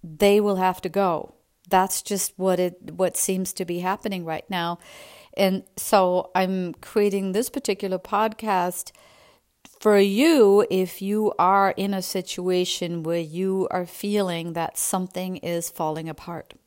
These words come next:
And there is this human, um,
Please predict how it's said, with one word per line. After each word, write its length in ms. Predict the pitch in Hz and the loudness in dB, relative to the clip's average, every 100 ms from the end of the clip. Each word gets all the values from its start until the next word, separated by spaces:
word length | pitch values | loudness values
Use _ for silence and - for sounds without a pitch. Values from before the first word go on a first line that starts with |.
| _ _ _ _ _ _ _ _ _ _ | _ _ _ _ _ _ _ _ _ _
And 360 | 190 185 180 170 - - - - | -6 -4 -4 -8 -14 -20 -20 -4
there 140 | 185 | 0
is 220 | 180 196 - | 2 0 -2
this 220 | 175 - | -6 -8
human, 960 | - - - 214 226 226 226 208 202 202 _ _ _ _ _ _ _ _ _ _ - | -8 -10 -4 0 2 2 2 0 -4 -10 _ _ _ _ _ _ _ _ _ _ -10
um, 640 | 180 165 165 160 160 | -10 -8 -8 -8 -10